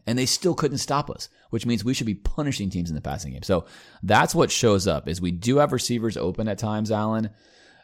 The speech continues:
Um, we missed several open chances in this game. It wasn't always because of A R. Could have been that we missed a block on the, on the offensive line, and all of a sudden, you know, we, we take a fumble or a sack. So there's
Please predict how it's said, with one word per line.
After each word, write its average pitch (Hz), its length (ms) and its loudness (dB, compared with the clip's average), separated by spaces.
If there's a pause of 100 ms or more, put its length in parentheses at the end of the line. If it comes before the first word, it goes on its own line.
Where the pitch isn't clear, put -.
Um, 82 460 -2
we 95 120 2
missed 95 380 0
several 87 380 0
open 85 260 0
chances 85 440 -4
in 95 80 0
this 95 140 0
game. 98 160 0
It 64 80 -4
wasn't 87 260 -4
always 82 240 -2
because 80 300 -6
of 71 80 -8
A 69 100 -4
R. 76 420 -4
Could - 120 -2
have 82 60 -2
been 87 80 -2
that 82 60 -2
we 76 80 -2
missed 80 200 -4
a 80 40 -4
block 76 360 -6
on 82 80 -6
the, 73 80 -6
on 73 200 -6
the 71 100 -8 (100)
offensive 80 420 -6
line, 71 240 -4
and 80 60 -4
all 64 80 -8
of 78 60 -4
a 69 40 -8
sudden, 82 300 -6
you 85 100 -6
know, 73 120 -8
we, 76 220 -8
we 71 140 -10
take 85 200 -10
a - 40 -8
fumble 82 320 -4
or 64 60 -8
a - 60 -10
sack. - 300 -4
So 90 100 -4
there's 87 120 -6